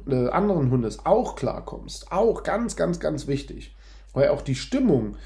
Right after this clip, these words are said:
und die Anspannung innerhalb der Spaziergruppe oder auf der Hundewiese ist zentral wichtig, weil eure Hunde nehmen das wahr. Sie nehmen es wahr, wenn da Anspannung herrscht, wenn da Unruhe herrscht, wenn da Hektik herrscht.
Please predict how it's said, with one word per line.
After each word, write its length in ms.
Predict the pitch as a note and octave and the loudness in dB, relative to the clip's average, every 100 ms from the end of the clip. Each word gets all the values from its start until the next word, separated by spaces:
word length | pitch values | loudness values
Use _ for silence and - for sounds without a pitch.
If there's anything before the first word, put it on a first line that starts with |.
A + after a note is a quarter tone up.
| - - | -14 -2
und 160 | C#3+ | 2
die 120 | C3 - | 2 2
Anspannung 680 | G#3 G#3 - D3+ C#3 B2 | 0 0 0 2 2 2
innerhalb 460 | - F3+ D#3+ D3 - | 0 0 2 0 0
der 100 | C3+ | -2
Spaziergruppe 920 | - B2+ - A3 C4+ C#3 C3 B2 A2+ | -2 -4 -2 -2 -2 2 2 2 0
oder 180 | A2+ A#2 | 0 2
auf 120 | A2+ | 0
der 120 | C3 | 2
Hundewiese 600 | B2+ F#3+ D#3+ A#2+ B2 G#2 F2+ - - | 2 2 0 0 -2 -2 -10 -14 -4
ist 240 | D3+ D3+ - | -2 0 -2
zentral 540 | D3+ C3+ D3 D3 C3+ | -2 0 0 0 0
wichtig, 560 | - - - - - - | -2 -4 -10 -12 -12 -2
weil 340 | C3 C3+ - - - - | 0 2 0 -10 -10 2
eure 240 | C#3 B2 | 4 6
Hunde 240 | B2+ G#3 C3 | 6 6 6
nehmen 300 | B2 A#2+ A2 | 4 4 0
das 220 | G2+ - | -4 -2
wahr. 440 | A#2+ D#3+ G#2 - - - - - - - | -2 -2 -4 -8 -18 -20 -20 -20 -20 -8
Sie 180 | A2 C3 | 2 6
nehmen 300 | B2+ A#2 G#2+ | 6 4 0
es 240 | A2 - | -4 -4
wahr, 320 | B2+ F3+ G3 B2 | 2 6 6 4
wenn 140 | A2+ | 0
da 80 | G#2+ | -4
Anspannung 640 | A#2+ C3 B2+ - - - | 0 0 -2 -6 -8 -8
herrscht, 380 | G#2+ - - - | -10 -10 -10 -8
wenn 120 | A#2 | -4
da 60 | B2 | 0
Unruhe 580 | - E3+ C#3 A#2+ A#2 G#2 | 6 6 6 0 -2 -4
herrscht, 300 | - - A#2+ | -8 -8 -4
wenn 120 | B2 | 0
da 60 | |
Hektik 540 | A#2+ E3 F3 - G#2 - | 0 0 -2 -6 -10 -8
herrscht. 340 | G#2+ - - | -8 -10 -14